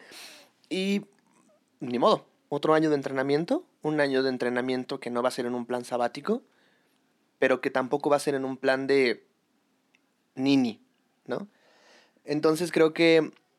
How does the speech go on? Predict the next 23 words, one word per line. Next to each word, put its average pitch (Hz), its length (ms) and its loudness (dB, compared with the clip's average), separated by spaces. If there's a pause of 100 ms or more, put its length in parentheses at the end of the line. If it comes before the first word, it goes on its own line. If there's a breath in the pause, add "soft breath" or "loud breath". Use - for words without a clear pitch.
(260)
eh, 127 540 0
en 135 160 -2
este, 151 520 2
en 135 140 -2
este 147 720 2
aspecto 143 540 2
de 143 400 4 (880)
tener 147 380 4
que, 160 140 2
<laughs> 208 680 -2
los 156 160 2
millennials 160 520 4
descubren 156 500 2
el 135 100 2
valor 131 240 4
del 160 120 2
esfuerzo. 147 480 2
<laughs> 233 1200 0
Creo - 180 2
que 175 240 2
en 151 120 2
ese 156 180 2
mood 156 300 4